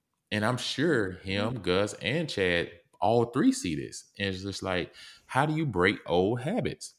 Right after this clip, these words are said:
Speaker 1: They've got
Speaker 2: Yeah.
Speaker 1: to find a way for him to move up in the pocket, because you move up in the pocket, you still can hit open receivers,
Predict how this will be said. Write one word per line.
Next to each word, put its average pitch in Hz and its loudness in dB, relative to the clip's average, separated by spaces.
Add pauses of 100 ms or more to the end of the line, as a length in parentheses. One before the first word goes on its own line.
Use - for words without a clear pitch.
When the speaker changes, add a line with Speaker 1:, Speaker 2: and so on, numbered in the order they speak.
(280)
Speaker 1:
They've 104 2
got 131 2
Speaker 2:
Yeah. - -2
Speaker 1:
to 135 -2
find 123 -2
a 107 -2
way 90 0 (320)
for 87 -4
him 95 -2
to 80 -4
move 101 2
up - 2
in 123 -2
the 101 0
pocket, 87 -6
because 92 -6
you 85 -6
move 113 0
up 147 0
in 135 0
the 107 -4
pocket, 90 -8
you 82 -8
still 107 -6
can 117 -6
hit 117 -4
open 95 -6
receivers, 85 -8